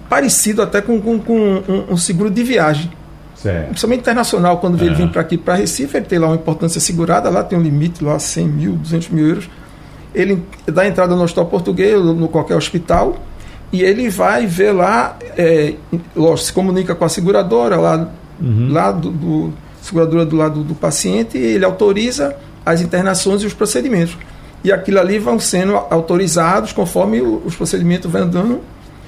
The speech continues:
Speaker 1: E no fim, como já houve casos de cliente nosso, inclusive, que foi, é, exatamente quando foi de entrada lá na urgência com a dor no abdômen, isso aí acabou sendo diagnosticado que ele tinha uma pedra no rins e foi feita uma, uma videolaparoscopia dele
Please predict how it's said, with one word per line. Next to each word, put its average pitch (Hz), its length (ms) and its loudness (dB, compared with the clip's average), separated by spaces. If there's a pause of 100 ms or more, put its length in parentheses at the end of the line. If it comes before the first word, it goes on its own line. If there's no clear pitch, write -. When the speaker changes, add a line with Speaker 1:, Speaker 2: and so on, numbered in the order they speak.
(220)
Speaker 1:
E 196 80 0
no 247 160 0
fim, 254 680 -2
como 196 160 2
já 202 120 2
houve 254 200 2
casos 190 460 0
de 170 80 0
cliente 165 360 -2
nosso, 160 320 0
inclusive, 165 420 -2
que 240 120 -8
foi, 170 380 0 (420)
é, 143 380 0 (160)
exatamente 170 480 -2
quando 160 520 2
foi 160 220 -2 (160)
de 160 180 -2
entrada 160 300 0
lá 151 140 0
na 165 140 0
urgência 151 320 -2
com 165 100 -2
a - 20 0
dor 147 140 -2
no 156 80 0
abdômen, 240 800 -2
isso - 240 -2
aí 180 260 0 (400)
acabou 165 360 0
sendo 175 200 2
diagnosticado 165 680 0
que - 80 -2
ele 156 60 -4
tinha 151 260 -2
uma 147 160 0
pedra 147 320 0
no 170 100 4
rins 208 320 4
e 247 60 0
foi 277 140 -2
feita 180 300 -2
uma, 196 260 0 (580)
uma 156 120 0
videolaparoscopia 170 1040 0
dele - 760 -2